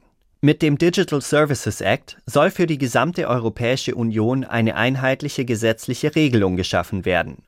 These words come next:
um illegale Inhalte besser bekämpfen zu können.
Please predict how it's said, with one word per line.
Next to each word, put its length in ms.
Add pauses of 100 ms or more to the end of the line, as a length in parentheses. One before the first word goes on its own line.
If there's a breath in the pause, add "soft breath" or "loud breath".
um 240
illegale 540
Inhalte 560
besser 300
bekämpfen 480
zu 120
können. 320